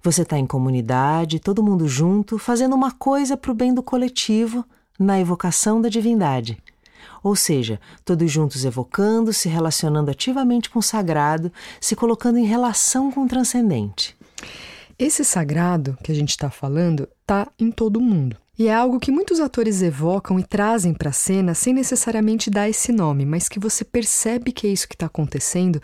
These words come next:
Speaker 2: quando existe um contato direto e amoroso com a plateia, onde a gente experiencia um nós, muito além de individualidades.
Speaker 1: O que a gente chama de transcendente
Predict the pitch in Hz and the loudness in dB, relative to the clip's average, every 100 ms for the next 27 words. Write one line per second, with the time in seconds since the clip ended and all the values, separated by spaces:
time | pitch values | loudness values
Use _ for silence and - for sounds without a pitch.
0 | - - - - - 220 214 208 220 - | -8 -20 -20 -20 -4 0 2 2 -2 -2
1 | 220 214 214 202 185 175 185 170 185 180 | -4 -2 -4 -2 -4 -2 -2 0 2 2
2 | 208 226 233 220 208 208 190 196 196 - | -2 -4 -4 0 2 2 2 0 -2 -6
3 | - 196 - 175 165 143 - - - - | -4 -4 -2 0 2 0 -4 -14 -20 -20
4 | - 180 185 180 190 - - 196 185 185 | -2 0 2 2 2 0 -4 0 0 0
5 | - 196 190 185 185 185 170 - - - | 0 2 4 4 2 0 -2 -4 -4 -10
6 | _ - 196 214 214 208 196 202 190 190 | _ 0 0 2 0 2 2 0 0 0
7 | 185 185 180 160 139 131 - - - _ | 0 0 0 0 -2 -4 -6 -10 -14 _
8 | _ _ 220 262 320 302 302 - 233 208 | _ _ -4 0 0 0 0 2 2 2
9 | 175 - 185 202 - 165 151 147 175 185 | 0 0 0 2 2 2 2 2 2 0
10 | - 120 | -2 -8